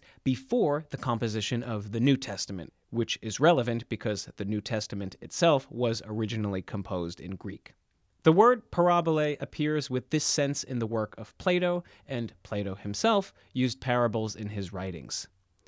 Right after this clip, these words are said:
Although obscure, in modern English, the word parabole is a literary term synonymous with a simile, which, of course, is a kind of comparison. Parable, as we know it, entered English during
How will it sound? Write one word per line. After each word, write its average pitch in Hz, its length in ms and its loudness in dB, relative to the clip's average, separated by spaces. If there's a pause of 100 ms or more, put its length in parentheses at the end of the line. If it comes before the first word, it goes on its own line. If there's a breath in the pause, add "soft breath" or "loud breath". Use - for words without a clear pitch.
(580 soft breath)
Although 123 360 4
obscure, 117 640 0 (340)
in 123 240 0
modern 175 380 2
English, 98 460 -8 (100)
the 127 100 2
word 135 340 2 (120)
parabole 127 800 -2
is 123 240 -2
a 113 140 0
literary 123 580 2
term 92 400 -6
synonymous 120 680 2
with 92 280 -6
a 127 60 -8
simile, 175 380 2 (320)
which, 120 300 -2
of 104 140 -16
course, 120 360 -4
is 123 140 -8
a 120 80 0
kind 101 380 -6
of 104 160 -6 (240)
comparison. 104 760 -6 (1300)
Parable, 135 560 2 (120)
as 110 180 -6
we 175 180 8
know 92 240 0
it, 85 120 -10 (320 soft breath)
entered 180 360 -2
English 147 380 -4
during 123 320 -4